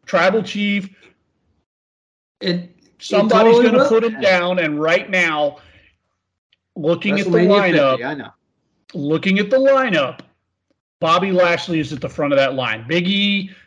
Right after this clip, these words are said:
Speaker 1: uh, he, Big E just posted on Twitter that he ain't coming back anytime soon.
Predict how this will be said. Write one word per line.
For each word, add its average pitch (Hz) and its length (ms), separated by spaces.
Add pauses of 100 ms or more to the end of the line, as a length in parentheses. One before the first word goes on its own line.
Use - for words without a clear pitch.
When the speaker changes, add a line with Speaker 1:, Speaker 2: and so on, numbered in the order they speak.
Speaker 1:
uh, 160 160
he, 160 220
Big 180 240
E 196 160
just 185 200
posted 185 320
on 165 140
Twitter 190 460
that 147 340
he 156 200
ain't 190 140
coming 175 180
back 160 220
anytime 151 380
soon. - 300